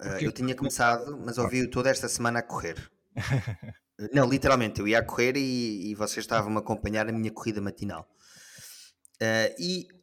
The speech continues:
Speaker 1: é, é uma forma, é, é muito simples, lá está. Eu, eu concordo que o fotógrafo tem que ter um estilo,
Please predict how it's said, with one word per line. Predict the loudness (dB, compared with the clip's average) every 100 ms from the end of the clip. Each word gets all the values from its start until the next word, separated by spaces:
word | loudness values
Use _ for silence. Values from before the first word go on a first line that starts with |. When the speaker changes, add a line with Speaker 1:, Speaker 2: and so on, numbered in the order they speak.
| -10
Speaker 1:
é, | -8 -4 -4
é | -2
uma | -2
forma, | 2 2
é, | 2 -2 -2
é |
muito | -2 -2
simples, | -2 -4 -2
lá | -2
está. | -2 0 -2 -2
Eu, | -4
eu | -4 -2
concordo | -2 0 4 2 2
que | -8 -4 -4 -6
o |
fotógrafo | -4 0 2 0
tem | -4
que | -4
ter | -2
um | -2
estilo, | -2 2 2 2 -2 -10